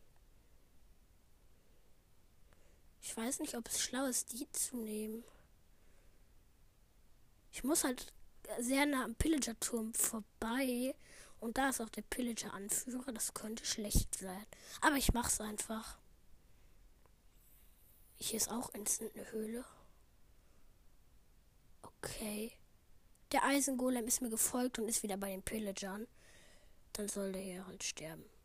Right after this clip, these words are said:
Ist okay. Da kann ich jetzt nichts für. Hier sind überall Pillager. Ähm, ich, äh, hier, ich baue mich, lass mich grad vom Wasser hoch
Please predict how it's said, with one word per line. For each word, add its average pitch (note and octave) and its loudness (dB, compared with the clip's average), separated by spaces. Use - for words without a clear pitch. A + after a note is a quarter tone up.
Ist A3 -6
okay. - -10
Da D#4+ 0
kann A3 -2
ich G#3+ -4
jetzt G#3+ -2
nichts - 0
für. G3+ 0
Hier A#3+ 0
sind A#3 -2
überall B3+ 4
Pillager. A#3 0
Ähm, A3+ 2
ich, - 6
äh, A3+ 2
hier, A3+ 0
ich A3 -4
baue A3 -2
mich, - -4
lass A#3+ 0
mich A3+ -2
grad A3 -2
vom G#3 -2
Wasser G3+ 0
hoch - -6